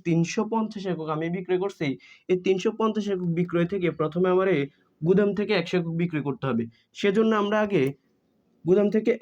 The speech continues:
একশো একক বিক্রয় করে ফেলবো। বিক্রয়ের ঘরে একক বরাবর একশো একক লিখবো। একশো এককের দর কত ছিল? পাঁচ টাকা। তারপর আমরা যদি গুণ করি, আমাদের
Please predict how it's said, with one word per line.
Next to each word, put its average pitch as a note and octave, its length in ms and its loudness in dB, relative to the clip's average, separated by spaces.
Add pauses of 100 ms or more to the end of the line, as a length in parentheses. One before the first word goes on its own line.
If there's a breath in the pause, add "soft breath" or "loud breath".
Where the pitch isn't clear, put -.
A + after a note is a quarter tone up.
একশো D3 240 -4
একক F#3 240 0
বিক্রয় E3+ 260 0
করে D#3 160 4
ফেলবো। C3+ 220 4 (140)
বিক্রয়ের F3+ 380 4
ঘরে F#3 140 4 (120)
একক F#3+ 240 -4
বরাবর D3 300 2
একশো C#3 160 -6
একক D#3+ 220 -6
লিখবো। A#2 200 0 (440)
একশো F#3 260 -2
এককের A3 340 0
দর A3 180 4
কত G3+ 120 2 (120)
ছিল? A3 120 2 (1000)
পাঁচ F#3+ 160 4 (120)
টাকা। A#2+ 200 -2 (640)
তারপর G3+ 320 4
আমরা G3+ 200 4
যদি G3 180 2
গুণ G3+ 200 2
করি, F3+ 160 6 (400)
আমাদের D#3+ 240 4